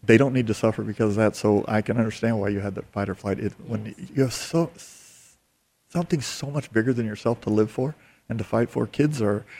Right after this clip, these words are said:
Speaker 1: uh, just amazing. That's
Speaker 2: Well,
Speaker 1: why
Speaker 2: I'm pre-,
Speaker 1: I'm
Speaker 2: yeah, I'm preaching the choir. I'm
Speaker 1: that's
Speaker 2: gonna say this is
Speaker 1: absolutely
Speaker 2: who, why you're here.
Speaker 1: Uh, people, I know they look at me and they see my appearance and might think,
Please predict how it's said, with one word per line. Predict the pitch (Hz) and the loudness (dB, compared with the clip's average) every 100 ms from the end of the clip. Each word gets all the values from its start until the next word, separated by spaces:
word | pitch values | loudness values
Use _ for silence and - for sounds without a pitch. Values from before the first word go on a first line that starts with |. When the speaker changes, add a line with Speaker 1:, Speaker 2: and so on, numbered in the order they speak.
| - _ _ - | -20 _ _ -8
Speaker 1:
uh, | 110 | -6
just | 107 107 - - - | -4 -6 -6 -12 -10
amazing. | 98 117 104 - | -2 -2 -2 0
That's | 113 196 | 0 2
Speaker 2:
Well, | 190 151 | 0 2
Speaker 1:
why | 110 117 127 | 6 8 8
Speaker 2:
I'm | |
pre-, | 131 190 | 6 4
Speaker 1:
I'm | - - | 0 2
Speaker 2:
yeah, | 214 | 6
I'm | 220 | 6
preaching | 240 220 214 | 8 6 6
the | 170 | -4
choir. | - 254 | 0 2
I'm | |
Speaker 1:
that's | 190 | 2
Speaker 2:
gonna | 190 | 4
say | 180 - | 8 10
this | 254 - | 10 10
is | 214 | 6
Speaker 1:
absolutely | 240 214 | 8 6
Speaker 2:
who, | |
why | 202 | 4
you're | 202 220 220 | 4 6 4
here. | 240 254 - - | 0 -2 -2 -4
Speaker 1:
Uh, | - | 2
people, | 131 147 151 123 120 - | 6 8 8 8 4 -6
I | 120 117 117 | -2 2 4
know | 143 | 6
they | 143 | 6
look | 120 131 - | 6 4 2
at | |
me | 127 127 | -2 -2
and | 127 110 | 0 2
they | 107 | 0
see | - 131 | 0 -2
my | 117 | 0
appearance | 101 - 127 117 113 | -2 -2 -2 -4 -6
and | |
might | 110 107 | -4 -4
think, | - 110 98 | -2 -6 -6